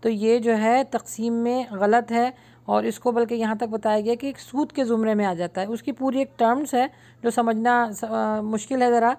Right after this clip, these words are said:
लेकिन उसकी टर्म बताई जाती है कि जब गोश्त को, जब आपस में तकसीम किया जाए गोश्त, गोश्त को, तो इसको तोल के हिसाब के साथ एक दूसरे को देना, यानी जो जिन्होंने हिस्से डाले हैं एक दूसरे को देना, यही सही है,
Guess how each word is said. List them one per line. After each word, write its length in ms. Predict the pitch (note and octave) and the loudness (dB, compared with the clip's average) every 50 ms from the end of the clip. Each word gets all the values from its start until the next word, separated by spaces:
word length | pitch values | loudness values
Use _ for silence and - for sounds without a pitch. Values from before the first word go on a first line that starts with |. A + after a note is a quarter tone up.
| - - - - - _ - | -6 -20 -20 -20 -20 _ 0
लेकिन 500 | G#3+ A3+ A#3 - C#4+ C#4 C#4 C#4+ C#4 B3+ | 2 2 2 2 0 -2 0 -2 -2 -2
उसकी 260 | A#3+ A#3+ A#3 - C4+ | -2 -4 -4 -4 -8
टर्म 280 | A3 - B3+ C4 C#4 C#4 | -2 2 2 2 2 2
बताई 300 | C4 A3+ B3+ A#3+ A#3 A#3 | 0 2 4 2 2 4
जाती 340 | A3 A3 G#3 - A3+ A3+ A3+ | 2 0 0 0 -2 -2 0
है 120 | A#3+ C4+ | -2 -2
कि 280 | B3+ - B3+ C4 C#4 D4 C#4+ - - - _ _ - | -2 -4 -4 -2 -2 -4 -6 -14 -20 -20 _ _ -2
जब 200 | G#3+ A3+ G#3 G3 | -2 -2 -2 0
गोश्त 340 | F#3+ G#3+ A#3+ C4 C4+ - - | 0 4 4 4 2 0 -4
को, 80 | C4 - _ _ _ _ _ - | -4 -6 _ _ _ _ _ -10
जब 180 | A3+ G#3 A3+ G#3 | -6 -4 -2 0
आपस 400 | G#3+ G#3+ G#3+ - - C4 C4 - | 0 0 0 0 -2 -4 -2 -2
में 160 | C4 C4+ C4+ | -4 -4 -2
तकसीम 400 | - - B3 - - - B3+ C4 | -2 -2 -4 -4 -4 -6 -6 -6
किया 220 | A#3+ - B3+ A#3+ A3+ | -4 -2 -2 -2 0
जाए 240 | G#3+ A3 A3+ A#3+ | 2 0 0 0
गोश्त, 440 | A3+ G3+ G#3 G#3+ A3 A3 G#3+ - - | -2 -2 0 0 0 0 -2 -4 -8
गोश्त 360 | G3+ F#3+ G#3 G#3+ A3 G#3+ - | -4 0 0 0 0 -2 -2
को, 200 | - A#3+ D4 F#4+ - - - - _ _ - | -2 -2 -2 -2 -4 -14 -20 -20 _ _ -10
तो 60 | A#3+ | -4
इसको 440 | A#3 A3+ A3+ - - - B3 C4+ D4 | -4 -4 -4 -4 -4 0 2 2 2
तोल 580 | D4 - - - - A#3 A#3 B3 C4 C#4+ D4 D4 | 2 -2 -8 -2 2 4 6 6 6 6 4 2
के 440 | A3+ - B3+ B3+ C4 C#4 D4 D4+ D4+ - | -2 -4 -2 0 0 0 0 -2 -6 -4
हिसाब 500 | G3 G#3+ G#3 - A#3+ A3+ A3 A#3 A#3+ - - | -4 -4 -2 0 2 2 2 2 0 -2 -6
के 80 | B3+ | -8
साथ 320 | A3 - A#3 A#3 A3+ - A3 | -4 -2 -2 -2 -2 -2 -4
एक 160 | A3 G#3 G3+ | -4 -4 -4
दूसरे 300 | G3+ G#3 G3+ - A3 A3 | -8 -8 -6 -4 -4 -4
को 140 | G#3+ A3+ A3 | -2 -2 -2
देना, 340 | G3 G#3 G#3 G3+ G#3 A3+ | 0 0 0 0 -2 -2
यानी 260 | B3 B3+ A#3 G#3+ G#3+ G#3 | -4 -4 -4 -4 -2 0
जो 140 | G3+ G#3+ | 0 -2
जिन्होंने 320 | G#3+ G3 G#3+ G#3 G#3 G#3+ G#3+ | 0 0 -2 -2 0 0 -2
हिस्से 260 | G#3+ G3+ - - A3+ | -2 -2 -2 -4 -2
डाले 280 | G#3 A3 G#3 G#3 G#3 G#3+ | 0 2 0 2 0 0
हैं 240 | G#3+ A3+ C4 F4 - - _ - - _ _ - | -2 -2 -4 -6 -12 -18 _ -20 -20 _ _ -4
एक 140 | A3 G#3+ G#3+ | -4 -2 -2
दूसरे 280 | G3+ G#3+ G3+ - A3+ A3 | -2 -4 -4 -2 -4 -2
को 140 | G#3+ A3+ A3 | -2 -2 -2
देना, 380 | G3+ G#3+ G#3 G#3+ A3 B3 D4+ - _ _ _ - | 0 0 0 0 -2 -4 -6 -8 _ _ _ -4
यही 240 | G#3 G#3 G#3+ B3+ A#3+ | -4 -2 -2 -2 -2
सही 220 | G#3+ A3 G#3 G#3 G3+ | 0 0 0 0 0
है, 220 | G3+ G3 F3 F3+ | -2 -4 -6 -8